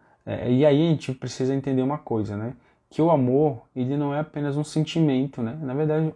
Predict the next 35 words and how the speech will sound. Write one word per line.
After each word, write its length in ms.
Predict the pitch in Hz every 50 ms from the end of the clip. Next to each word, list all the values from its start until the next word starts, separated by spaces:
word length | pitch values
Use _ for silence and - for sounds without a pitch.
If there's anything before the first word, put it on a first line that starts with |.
| -
o 40 | -
amor, 260 | 139 139 135 139 147
ele 140 | 156 160 156
não, 100 | 156 156 -
ele 180 | 135 131 139
nunca 540 | 143 147 160 - 135 131 131 165 196 196 -
é 40 | -
um 80 | 143 135
sentimento, 640 | - - 131 127 - 120 110 101 101 104 - -
né? 140 | 117 151 165 170 _ _ _ - - - - _ _ _ _ _ _ _ _ -
É, 100 | 117 113
ele 220 | - 123 135 160
toca 400 | 165 - - 143 151 160 - 151
ali 120 | 139 135
nas 100 | 131 127
nossas 280 | 123 123 120 - 120 113
emoções, 520 | 117 117 113 113 - - - 117 120 120
ele 160 | 123 113 110 110
toca 240 | - 110 113 -
no 60 | 117 110
nosso 180 | 107 110 -
sentimento, 560 | - 117 113 - - 113 107 104 110 127 - - _ _ _ _ _ _
tal, 180 | - 107 113
mas 180 | 123 123 120 117
ele 80 | 123 120
é 20 |
uma 100 | 120 120
coisa 160 | - 131 123
muito 240 | 123 123 131 131 156
mais 160 | 156 151 151
profunda, 560 | - - 175 - - - - 123 113 107 107 - _ _ _ _ _ _ _ _ _ _ _ _ _ _ _
né? 140 | 113 110 -
Ele 340 | - 120 117 117 120 120 123
é 540 | 120 117 113 113 113 117 117 120 120 120 120 -
amor, 480 | 101 113 120 123 127 131 135 151 175 -